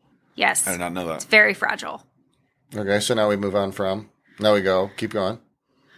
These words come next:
Speaker 1: Um, so then we move to the colon. Um, all of our food at this point, the majority, all of our food except for fiber should have been properly digested in our small intestine.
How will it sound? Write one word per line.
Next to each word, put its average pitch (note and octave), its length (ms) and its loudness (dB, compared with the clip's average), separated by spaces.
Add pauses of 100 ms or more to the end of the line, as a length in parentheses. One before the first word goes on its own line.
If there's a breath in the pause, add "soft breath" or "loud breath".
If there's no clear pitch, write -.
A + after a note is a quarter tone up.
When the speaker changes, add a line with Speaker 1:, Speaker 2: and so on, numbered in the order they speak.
(160 soft breath)
Speaker 1:
Um, G#3 680 4 (540 loud breath)
so - 280 2
then A#3 260 4
we A#3+ 160 0
move A3 600 2
to G#3+ 720 -2
the G3+ 100 -10
colon. G#3 420 -4 (1160 soft breath)
Um, G#3 520 0 (220)
all C4+ 240 8
of D#4+ 80 2
our D4 140 6
food A3 440 2
at G#3+ 180 2
this A3 160 -6
point, G#3 300 -8
the G#3+ 60 -8
majority, A3+ 500 -4 (420)
all C4 180 8
of D4+ 80 4
our D#4+ 140 8
food A#3+ 380 -2
except - 460 0
for B3+ 120 0
fiber G3 640 2 (420)
should A3+ 300 0
have A3 140 4
been G3+ 180 -2
properly G3 460 -2
digested F#3 600 0
in - 120 -8
our F#3 120 0
small F#3+ 220 -8
intestine. - 520 -6